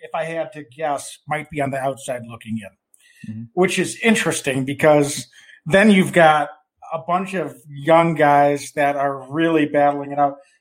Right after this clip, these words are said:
Speaker 1: Malik Taylor was on the roster all year last year. Uh, he was a strong special teams contributor. He's a good blocker from the wide receiver position. So he was getting snaps out there on the offense,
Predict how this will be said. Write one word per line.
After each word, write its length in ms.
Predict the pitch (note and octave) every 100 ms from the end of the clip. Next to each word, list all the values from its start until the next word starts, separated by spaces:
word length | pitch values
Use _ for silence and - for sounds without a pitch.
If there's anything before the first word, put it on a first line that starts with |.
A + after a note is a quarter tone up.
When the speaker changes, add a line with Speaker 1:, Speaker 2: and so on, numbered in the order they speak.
| _
Speaker 1:
Malik 300 | E3 F#3 F#3
Taylor 640 | - D#3+ G3 C#3+ C#3 D3 - _ _ _ _
was 220 | E3 D#3
on 180 | D#3+ E3
the 100 | D#3+
roster 680 | C#3 D3 C#3+ - C#3+ C#3 D3 _ _
all 200 | F#3 D#3+
year 280 | D3 D#3+ F3
last 460 | C3+ A#2+ A#2+ - B2+
year. 320 | A#2+ B2+ B2+ _ _ _ _ -
Uh, 60 | C#3
he 180 | B2 D#3+
was 240 | D#3 D3
a 60 | D3
strong 580 | - - D#3 D#3 D#3 C#3+
special 400 | - D3 - D#3
teams 340 | D3+ C#3+ C#3
contributor. 840 | - C3+ - C#3+ C#3 C#3+ C#3 C#3 - - _ _ _
He's 140 | -
a 40 | C#3+
good 260 | F3+ F3
blocker 440 | D#3+ C#3 C#3 - D3
from 140 | -
the 80 | C#3+
wide 260 | C3+ C3+ C3+
receiver 400 | B2+ - C#3 C3
position. 520 | C3 B2 C3+ - B2+
So 120 | B2+
he 100 | B2+
was 160 | D#3+ D#3+
getting 240 | D#3+ C3+
snaps 460 | - - C#3+ C#3+ C#3+
out 180 | C3 C#3
there 160 | C3
on 80 | B2
the 160 | B2+ C3
offense, 540 | C#3 - B2 A#2+ -